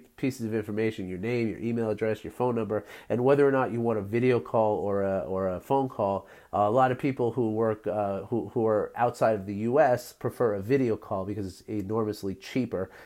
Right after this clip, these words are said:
you know, just to <laughs> do a call over the internet. And, uh, so either way works for me. And, uh, simply hit save, and we will be booked. And I will contact you at that given,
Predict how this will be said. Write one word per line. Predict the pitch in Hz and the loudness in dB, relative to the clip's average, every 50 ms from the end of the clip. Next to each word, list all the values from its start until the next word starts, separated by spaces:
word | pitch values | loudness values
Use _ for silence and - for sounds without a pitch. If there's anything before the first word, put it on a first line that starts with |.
| - - | -6 -2
you | - 110 | -2 -2
know, | 107 101 | -2 -4
just | 90 90 104 101 - - | -6 -6 -8 -8 -8 -8
to | - 117 | -8 -8
<laughs> | 104 - - | 0 6 8
do | 190 160 | 8 8
a | - | 8
call | - - 165 143 123 123 120 | 6 2 4 4 6 4 4
over | 104 101 | 0 0
the | 95 101 90 104 | -4 -4 -2 -2
internet. | 117 110 101 107 95 92 87 87 - - - - - - | -2 -2 -2 -4 -6 -4 -6 -8 -10 -14 -20 -20 -12 -4
And, | - 117 117 113 101 104 | -2 0 0 0 2 2
uh, | 110 107 101 95 | 2 2 2 2
so | - 123 120 113 | 2 2 2 4
either | 143 175 175 175 | 6 6 6 6
way | 165 165 151 | 8 8 6
works | 139 135 131 127 - | 6 6 4 2 0
for | - 120 | -2 -2
me. | 113 110 98 101 107 - - - - - - | -2 0 -2 -2 -4 -8 -14 -20 -20 -8 -2
And, | 107 110 110 104 110 | 0 2 2 2 2
uh, | 110 104 104 101 | 4 4 2 2
simply | - - 147 127 131 127 120 110 | 2 0 0 2 2 2 2 0
hit | - - - 160 170 165 | 0 0 2 2 2 0
save, | - - 165 151 135 139 143 143 139 - | 0 2 4 6 6 6 6 4 2 -2
and | - 117 113 107 104 101 104 | -4 -2 -2 -2 -2 -2 0
we | 110 123 131 | 2 4 4
will | 131 123 | 4 2
be | 120 120 | 0 -2
booked. | 113 117 113 104 95 90 - - | -2 0 0 -2 -2 -2 -6 -6
And | 90 90 90 - | -6 -6 -4 -2
I | 110 117 120 123 | 2 2 2 2
will | 123 120 | 0 -2
contact | - - 139 127 117 110 - 113 110 110 - 113 | -4 -2 -2 -2 -2 0 0 0 0 0 0 -2
you | 110 110 - | -2 -2 0
at | - 110 120 123 - | 0 -2 -2 0 2
that | 120 120 113 - | 0 0 0 0
given, | - 113 107 107 107 98 98 | 0 0 0 0 -2 -6 -6